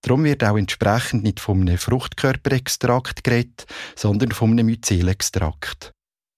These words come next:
Produkte aus dem chinesischen Raupenpilz sind interessant für die Unterstützung von der Immunabwehr. Zudem steigert der Raupenpilz die Leistung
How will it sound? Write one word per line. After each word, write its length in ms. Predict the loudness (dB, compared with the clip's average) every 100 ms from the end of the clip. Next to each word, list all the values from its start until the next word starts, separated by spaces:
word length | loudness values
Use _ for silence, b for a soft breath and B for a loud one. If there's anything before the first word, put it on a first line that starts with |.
| _ _ _
Produkte 520 | 0 2 4 0 0 0
aus 80 |
dem 100 | 2
chinesischen 600 | 2 2 2 2 0 0 2
Raupenpilz 800 | 2 0 -2 -2 0 0 0
sind 180 | 0 0
interessant 760 | 2 0 -2 -2 0 0 0 -4
für 120 | -6
die 120 | -2
Unterstützung 760 | -2 -2 -4 0 0 0 -4
von 160 | -4 -4
der 120 | -2
Immunabwehr. 720 | 0 2 2 2 0 0 0 -4 _ _ _ _
Zudem 300 | -2 2 2
steigert 580 | 0 2 0 0 -2 0
der 80 | 2
Raupenpilz 680 | 2 0 -2 0 0 0 -2
die 80 | 0
Leistung 480 | 0 0 -2 -4